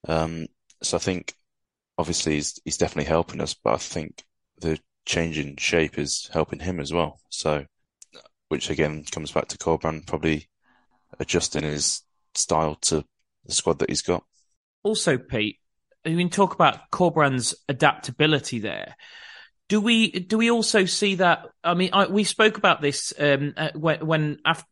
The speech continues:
Speaker 2: uh, after I'd heard his comments post the, um, uh, the Blackpool game,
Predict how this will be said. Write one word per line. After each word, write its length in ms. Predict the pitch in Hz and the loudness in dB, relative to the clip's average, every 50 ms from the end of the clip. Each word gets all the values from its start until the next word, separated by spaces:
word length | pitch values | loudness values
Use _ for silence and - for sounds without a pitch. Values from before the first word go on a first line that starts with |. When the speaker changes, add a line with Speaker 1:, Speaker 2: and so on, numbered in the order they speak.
| _ - | _ -2
Speaker 2:
uh, 40 | |
after 340 | 160 156 - 160 156 - 175 170 | -2 0 2 0 0 2 2 2
I'd 120 | 170 170 | 4 4
heard 240 | 160 175 175 170 156 | 2 2 2 2 2
his 160 | 160 147 151 | 0 -4 -6
comments 460 | - - 156 151 147 139 135 - - | -4 -2 0 2 2 2 0 -2 -8
post 580 | - - - - 160 156 147 139 - - - - | -10 -8 -4 0 0 2 2 0 -2 -4 -2 2
the, 460 | 147 143 139 135 135 135 131 135 - | 2 4 4 4 4 2 2 0 -2
um, 440 | - 135 135 127 123 123 127 127 123 - - - - - - - _ _ _ _ _ _ _ - | -2 0 0 0 0 0 -2 -4 -6 -8 -14 -20 -20 -20 -20 -20 _ _ _ _ _ _ _ -2
uh, 260 | 135 131 131 127 127 | 2 4 4 4 4
the 140 | 127 156 151 | 4 2 2
Blackpool 420 | 131 175 170 - - - 151 127 | 4 6 4 4 4 2 0 0
game, 420 | 117 - 117 110 107 95 82 113 | 2 0 -2 -2 -4 -6 -8 -12